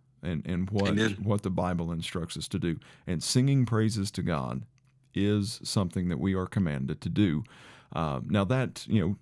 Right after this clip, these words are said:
Speaker 1: to our governor's credit, that didn't, that didn't stand very long. You know, he, he
Speaker 2: Right.
Speaker 1: quickly made the adjustment on that. Um, you know, so that was the only thing, as I can speak through our context. And, and I think that if, um, you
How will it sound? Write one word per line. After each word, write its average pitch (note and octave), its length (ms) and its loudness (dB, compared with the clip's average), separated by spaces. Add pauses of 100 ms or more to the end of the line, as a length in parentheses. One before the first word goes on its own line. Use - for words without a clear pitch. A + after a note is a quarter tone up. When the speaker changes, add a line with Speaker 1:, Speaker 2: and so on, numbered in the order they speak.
(120)
Speaker 1:
to G2+ 160 4
our F#2+ 160 0
governor's G#2+ 480 2
credit, G#2 420 0
that F2+ 240 -2
didn't, G#2 460 4 (120)
that F2 120 0
didn't B2 220 4
stand A2+ 400 4
very D2 200 -2
long. - 260 -6 (140)
You G2 140 4
know, F2 60 4
he, G2 280 6
he G2 100 2
Speaker 2:
Right. G2 80 0
Speaker 1:
quickly G2+ 600 0 (200)
made F#2 340 2
the A2 100 4
adjustment A#2 560 2
on F#2+ 220 4
that. E2+ 260 2 (560)
Um, - 420 -6 (140)
you A#2 80 6
know, G2 200 4 (100)
so G#2 440 4 (260)
that B2 360 0
was C3+ 180 2
the A2+ 140 4
only A2 220 4
thing, F#2 460 0 (520)
as G#2 180 4
I A2 120 2
can F#2 180 0
speak - 360 0
through F2 200 2
our D#2 200 0
context. - 800 -4 (320)
And, G#2+ 160 2
and A2+ 160 6
I A2+ 140 4
think A2+ 360 2
that F#2+ 200 4
if, F2+ 320 0
um, D#2+ 320 0 (300)
you - 60 2